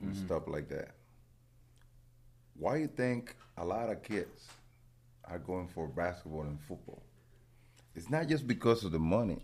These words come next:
Speaker 1: It's because of the f-, how fun it looks while they get a, either a touchdown,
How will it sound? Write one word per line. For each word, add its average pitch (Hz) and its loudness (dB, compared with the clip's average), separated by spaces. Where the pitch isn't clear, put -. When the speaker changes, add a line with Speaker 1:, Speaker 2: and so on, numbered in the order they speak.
Speaker 1:
It's 98 -2
because 110 0
of 90 0
the 80 2
f-, - -14
how 110 8
fun 110 2
it 95 4
looks - 6
while 85 8
they 95 6
get 87 2
a, 76 0
either 80 2
a 73 -2
touchdown, 120 10